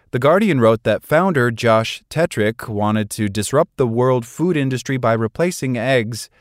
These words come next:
with plants. C B S News noted that the startup tried three hundred different kinds of plants before hitting on the formula for this eggless mayonnaise.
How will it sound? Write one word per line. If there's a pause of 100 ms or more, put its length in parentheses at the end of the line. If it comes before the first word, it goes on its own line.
(180)
with
plants. (420)
C
B
S
News
noted
that
the
startup
tried
three
hundred
different
kinds
of
plants
before (220)
hitting
on
the
formula
for
this
eggless
mayonnaise.